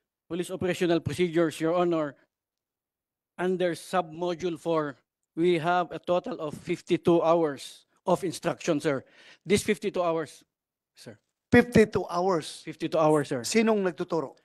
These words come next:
Speaker 1: Um, we have, um, we have the subject matter experts as well as in-house, in-house guest instructor, sir, who have
Speaker 2: And, uh, particularly sa force continuum, yung use of force, sinong instructor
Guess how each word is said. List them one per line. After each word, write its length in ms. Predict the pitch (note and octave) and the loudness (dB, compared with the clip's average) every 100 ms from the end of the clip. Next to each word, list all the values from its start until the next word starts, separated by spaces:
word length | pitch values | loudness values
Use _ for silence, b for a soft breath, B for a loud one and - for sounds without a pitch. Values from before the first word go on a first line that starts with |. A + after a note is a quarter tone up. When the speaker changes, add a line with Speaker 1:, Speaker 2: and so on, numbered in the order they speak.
| _ _ _ | _ _ _
Speaker 1:
Um, 240 | E3 E3+ F3 | 0 0 0
we 80 | |
have, 240 | F3 F3+ E3 E3 | 0 0 0 0
um, 480 | E3 D#3+ D3+ C#3 _ - | 0 -2 -6 -12 _ -4
we 40 | E3+ | -2
have 160 | E3 | 0
the 80 | D#3+ | 0
subject 480 | D3 E3 D3+ E3 D3+ | 0 -2 -2 -8 -2
matter 400 | E3 D#3+ E3+ D#3+ E3+ | 0 2 2 0 -2
experts 560 | E3+ - D#3+ D#3 - - b b b | -4 0 0 0 -4 -16 b b b
as 160 | F3 | 4
well 240 | G3 F#3+ F#3+ | 6 6 4
as 320 | F3+ D#3 - G#3+ | -2 -2 -10 -8
in-house, 720 | F#3+ F3 F3 D3+ - - - b b b | -6 -4 -4 -4 -8 -16 -20 b b b
in-house 640 | F3+ D#3 E3+ E3+ - - | 4 6 6 4 0 -12
guest 240 | E3 F#3+ A3 | 0 0 0
instructor, 640 | F#3 - E3+ - F#3+ E3+ | -8 -4 -4 -2 -4 -4
sir, 240 | - D3+ C3 b b b b b - | -2 -6 -6 b b b b b 4
who 80 | F#3 | 6
have 240 | F3 E3+ | 6 6
Speaker 2:
And, 160 | C#4 C#4 | 6 6
uh, 160 | C4+ | 4
particularly 720 | - B3 B3+ - A#3+ B3 B3 A3+ | -2 -6 -6 -12 -8 -6 -6 -6
sa 400 | A3+ G#3+ G3 - _ _ _ - | -4 -4 -4 -10 _ _ _ 4
force 240 | A#3 - | 4 4
continuum, 640 | G#3+ F#3+ G#3 F#3+ G#3 E3 C3 D#3 | 0 0 -4 -2 -2 -4 -4 -6
yung 160 | G3 G3+ | -4 -2
use 240 | G#3+ - | -2 -2
of 160 | F#3 - | -4 0
force, 400 | F3+ C#3 - - b b b b b _ _ _ _ _ | -2 -2 -10 -16 b b b b b _ _ _ _ _
sinong 320 | - G#3+ G#3+ | 4 4 4
instructor 400 | G3+ G#3 F#3 G3+ | 0 -4 -6 -8